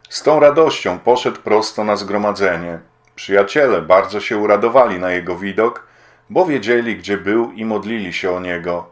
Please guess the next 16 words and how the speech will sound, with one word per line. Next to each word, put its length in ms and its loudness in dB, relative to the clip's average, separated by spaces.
Od 180 -2
razu 360 4
zaproszono 680 -2
go, 180 0
by 140 -4
podzielił 480 -6
się 160 -6
słowem. 580 0
Pan 300 2
wylał 380 4
przez 360 -2
to 120 -4
słowo 480 -2
swoje 360 -2
wielkie 420 0
błogosławieństwo, 1080 -4